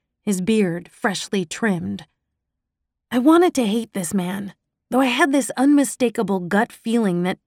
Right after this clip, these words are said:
Mitch wasn't evil. He didn't strike me as one of those rare Navy seals who joined for the sole reason that he could become a legalized serial killer. Had he always been the cocky jerk I'd known over the years?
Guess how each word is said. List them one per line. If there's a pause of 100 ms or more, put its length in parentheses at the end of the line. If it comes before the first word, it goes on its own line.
Mitch
wasn't
evil. (640)
He
didn't
strike
me
as
one
of
those
rare
Navy
seals
who
joined
for
the
sole
reason
that
he
could
become
a
legalized
serial
killer. (1300)
Had
he
always
been
the
cocky
jerk
I'd
known
over
the
years?